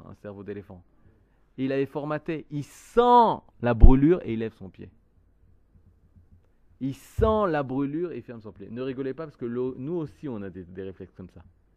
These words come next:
Nous aussi, on a des réflexes comme ça. Je vois du rouge sur un élève, ça me rappelle inconsciemment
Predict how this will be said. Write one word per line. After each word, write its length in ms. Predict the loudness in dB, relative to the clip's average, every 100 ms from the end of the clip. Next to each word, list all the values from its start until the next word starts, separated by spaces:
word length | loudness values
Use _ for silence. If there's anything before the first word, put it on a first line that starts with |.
| _ _ -12
Nous 200 | -6 -2
aussi, 340 | -2 -2 -6
on 100 | -8
a 80 | -6
des 80 | -8
réflexes 260 | -10 -12 -14
comme 160 | -16
ça. 160 | -16 -20 -20 -20 _ _ _ -20 -16
Je 480 | -12 -10 -10 -12 -12
vois 200 | -12 -10
du 120 | -12
rouge 360 | -10 -10 -10
sur 220 | -12 -14 -14
un 100 | -14
élève, 280 | -12 -14 -16 _ -20
ça 140 | -20
me 100 | -18
rappelle 460 | -18 -18 -16 -16 -16
inconsciemment 1000 | -20 -20 -20 -20 -20 -20 -20 -20 -18 -20